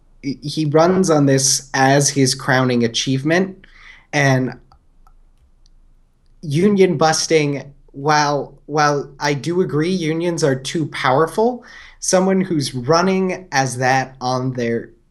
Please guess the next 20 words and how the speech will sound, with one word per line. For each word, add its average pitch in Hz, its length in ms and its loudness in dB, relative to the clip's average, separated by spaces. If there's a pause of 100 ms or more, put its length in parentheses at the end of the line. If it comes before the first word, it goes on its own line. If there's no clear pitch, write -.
(400)
running 180 640 0
with 175 420 2
union 160 380 0
busting 123 520 -2
as, 120 400 -6
like, 120 200 -4
one 123 160 -4
of 117 80 -2
their 117 140 0
prized 135 680 0
things 143 520 -2
from 120 440 -2
their 117 340 4
tenure 123 440 -4
in 117 140 -2
leadership, 135 580 -2 (540)
I 131 160 2
worry 170 500 4
that 139 300 2
maybe 139 720 0